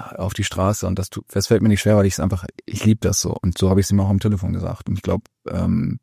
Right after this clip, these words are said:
das Gefühl zu geben, was man hier machen kann und was man bewegen kann, das ist das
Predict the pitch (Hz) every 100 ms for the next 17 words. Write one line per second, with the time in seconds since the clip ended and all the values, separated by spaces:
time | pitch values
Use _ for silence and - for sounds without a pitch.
0 | _ 95 - 90 - 127 135 - 95 98
1 | 117 131 120 95 95 104 95 92 95 90
2 | _ _ _ _ _ _ 95 92 120 110
3 | 120 107 95 - 92 92 95 107 113 117
4 | 117 - _ _ _ _ _ _ - 92
5 | - 101 -